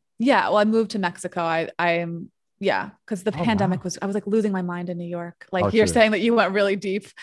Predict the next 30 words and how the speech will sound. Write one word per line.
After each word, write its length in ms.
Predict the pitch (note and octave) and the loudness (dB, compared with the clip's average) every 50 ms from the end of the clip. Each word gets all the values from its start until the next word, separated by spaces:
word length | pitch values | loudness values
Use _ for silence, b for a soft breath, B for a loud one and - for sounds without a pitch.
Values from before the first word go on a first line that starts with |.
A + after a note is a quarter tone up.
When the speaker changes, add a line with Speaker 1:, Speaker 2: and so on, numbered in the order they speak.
| B B B B | B B B B
Speaker 1:
I 100 | G#3+ A#3 | 4 6
went 200 | B3 B3 A#3+ G#3 | 8 8 6 6
Speaker 2:
Yeah. 60 | F3+ | 4
Speaker 1:
really 200 | G#3 A3 G#3 G#3 | 4 6 6 6
deep 220 | G#3 G#3 G3+ G3 G3 | 4 2 0 -2 -2
in 100 | F#3+ G3 | -4 -2
some 260 | F#3+ F#3 F3+ F3 D#3+ _ _ F3+ | -2 -4 -4 -6 -12 _ _ -4
wa-, 140 | F#3 F#3+ F#3+ | 0 0 0
Speaker 2:
Okay. 60 | F3+ E3+ | 2 2
Speaker 1:
uh, 120 | E3+ F#3+ - | 2 2 2
other 220 | - G3+ G3 F#3 - | 2 2 2 2 2
areas. 360 | - F3+ F#3 F#3 F3 F3 E3+ - | 0 0 2 2 2 0 0 -4
I 20 | |
was 100 | F3+ E3+ | -4 -4
like, 100 | F3+ E3+ | -2 -4
"I 100 | E3 D#3+ | -4 -4
gotta, 260 | - D#3 D3 D#3+ C#3+ C#3+ | -2 -4 -4 -4 -4 -4
like, 200 | C#3+ C3+ - _ | -6 -6 -8 _
not 260 | - - F#2 D#2+ - _ _ _ _ | -14 -12 -10 -12 -12 _ _ _ _
be 140 | - F2 F2 | -12 -10 -8
alone, 480 | G2+ F#2 - - E2 A2 B2 B3 B3 _ _ _ - | -8 -8 -8 -6 -8 -8 -8 -10 -12 _ _ _ -8
Speaker 2:
Okay. 200 | G2 F#2+ - - | -8 -4 -4 -4
Speaker 1:
you 40 | E2 | -6
know, 120 | - - C#2 | -6 -8 -10
in 100 | - A3 | -10 -8
perpetuity." 540 | - A3+ - - G#3 A#3+ G#3+ G3+ A3 A3+ A3+ B B B B B B | -8 -8 -8 -6 -8 -6 -6 -6 -6 -8 -8 B B B B B B
So, 440 | _ - - A3+ A3 G#3+ G#3 G#3 G3+ | _ -2 4 4 6 6 6 4 2
um, 600 | - G3+ G#3 G3+ G3 F#3+ F#3 F3+ F3+ F3+ F#3+ G3 - _ b b b b b b b _ B3+ | 0 -2 -4 -4 -4 -6 -6 -8 -10 -10 -12 -14 -18 _ b b b b b b b _ -2
but 100 | A#3+ - | 0 2
I, 180 | G#3+ A3 - | 0 0 -2